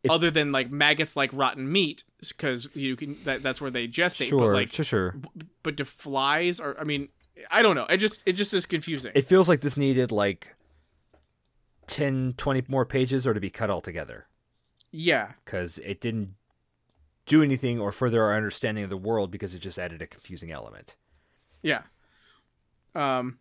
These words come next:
Speaker 2: anyway, I've just, it, it, it raised a lot of questions and didn't provide a lot of answers
Speaker 1: Sure, sure,
Speaker 2: for
Speaker 1: sure.
Speaker 2: me. And I, I, and it,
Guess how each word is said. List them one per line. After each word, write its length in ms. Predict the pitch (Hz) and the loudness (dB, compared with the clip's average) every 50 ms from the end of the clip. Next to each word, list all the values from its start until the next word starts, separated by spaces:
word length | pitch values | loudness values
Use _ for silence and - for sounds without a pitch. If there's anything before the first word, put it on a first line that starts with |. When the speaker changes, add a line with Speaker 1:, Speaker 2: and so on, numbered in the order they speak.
| - | -2
Speaker 2:
anyway, 320 | 220 226 185 151 139 147 165 202 | 2 4 4 4 2 0 0 0
I've 100 | 202 180 | 0 2
just, 220 | 180 185 175 - - | 2 0 0 2 2
it, 140 | 185 180 - - | 2 2 2 2
it, 180 | 180 175 170 - | 0 0 2 2
it 160 | - 180 175 160 | 2 0 2 4
raised 220 | 185 202 208 185 | 6 6 6 6
a 60 | 196 190 | 6 6
lot 140 | 175 170 | 6 6
of 80 | 165 160 | 4 4
questions 340 | - 170 151 - - 160 147 | 2 2 2 2 0 -2 -2
and 160 | 147 139 135 | 0 -2 0
didn't 220 | 131 156 160 151 | 0 0 -2 -2
provide 320 | 143 156 143 139 131 131 131 | -4 -4 0 0 0 0 0
a 40 | 131 | -2
lot 160 | 127 127 120 | -2 -2 -2
of 60 | 117 117 | -2 -4
answers 160 | 117 117 110 | -6 -4 2
Speaker 1:
Sure, 120 | - 196 | 4 4
sure, 120 | 185 - 190 | 4 4 4
Speaker 2:
for 40 | - | 4
Speaker 1:
sure. 80 | 214 196 | 4 4
Speaker 2:
me. 60 | 117 | 4
And 100 | 113 117 | -4 -10
I, 140 | 117 117 - - | -10 -10 -8 -6
I, 100 | 127 123 120 _ _ _ _ - | -8 -8 -8 _ _ _ _ -4
and 140 | 147 143 139 | -2 0 0
it, 120 | 135 - | 0 -2